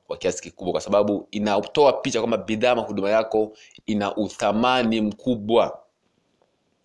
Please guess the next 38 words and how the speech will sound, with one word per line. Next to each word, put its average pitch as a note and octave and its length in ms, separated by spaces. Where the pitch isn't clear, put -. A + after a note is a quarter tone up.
Lakini F3+ 320
ukipunguza C#3+ 960
kwa B2+ 180
kiasi C#3+ 340
kikubwa, B2 600
nikisema A#2+ 280
labda B2+ 440
shilingi C3 280
elfu, - 240
elfu - 320
ishirini, C#3 260
unasema B2 220
shilingi G#2 160
elfu G2 120
kumi A#2+ 120
na G2 40
saba, A2+ 440
elfu, - 200
basi B2 240
toa C3 100
elfu - 100
kumi A2+ 120
na G#2 60
tano, G2 320
toa D3 120
elfu C#3+ 100
kumi A#2+ 160
na A2+ 80
nane. G#2 360
You F#2+ 80
see? D3 360
Una-, A#2+ 160
inapungua D3 400
kwa E3+ 80
kiasi D#3+ 200
kikubwa C3 200
kikubwa, A#2+ 280
ina-, G#2 80